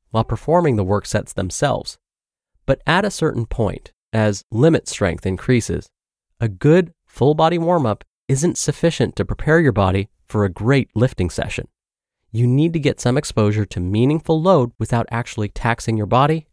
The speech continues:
and getting fatigued. All of this is a bit of an art. Individual preference and personal feel can and should factor in when making warm-up decisions on a given day.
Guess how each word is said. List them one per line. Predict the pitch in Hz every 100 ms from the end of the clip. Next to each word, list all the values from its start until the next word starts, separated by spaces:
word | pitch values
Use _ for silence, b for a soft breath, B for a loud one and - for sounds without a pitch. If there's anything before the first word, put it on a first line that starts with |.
| -
and | 127
getting | 101 92
fatigued. | 90 - 120 95 - _ _ _ _ _ _ _ _ -
All | 156 202
of | 151
this | 139 135 -
is | 131 143 131 -
a |
bit | 107 101 95
of | - 101
an | 92
art. | 85 - _ _ _ _ _ -
Individual | 147 160 139 127 127
preference | - 156 147 - 143 139
and | 98 87
personal | - 117 - 101
feel | - 131 131 147 147
can | - - 147 165 170 -
and | 98
should | 95 - 180 139
factor | - 104 - 107
in | 147 123 107 _ _
when | 117 117
making | 107 95 104 101
warm-up | 92 90 87
decisions | - - 170 135 127 120 -
on | 107
a | 104
given | 98 92 92
day. | 110 98